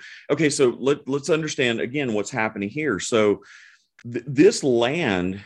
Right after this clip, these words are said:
that, that they're in front of, it belongs to Abram. And, and, and it belongs to Abram because God's given it to him. He's,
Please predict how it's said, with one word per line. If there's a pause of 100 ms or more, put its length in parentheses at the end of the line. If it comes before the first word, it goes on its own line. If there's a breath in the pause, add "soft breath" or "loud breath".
(160)
that,
that
they're
in
front
of,
it
belongs (120)
to
Abram. (480)
And,
and,
and
it
belongs
to
Abram
because
God's
given
it
to
him.
He's,